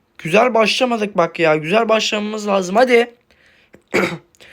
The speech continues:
Arkadaşlar ben buradan paket açarken derken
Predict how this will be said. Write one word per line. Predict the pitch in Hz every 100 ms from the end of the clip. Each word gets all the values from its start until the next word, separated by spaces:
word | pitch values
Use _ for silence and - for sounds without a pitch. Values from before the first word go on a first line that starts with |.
| - -
Arkadaşlar | 262 285 277 262 208
ben | 247 269
buradan | 269 254
paket | 233 277 277 269
açarken | 269 240 226 202 196
derken | 277 247 - 240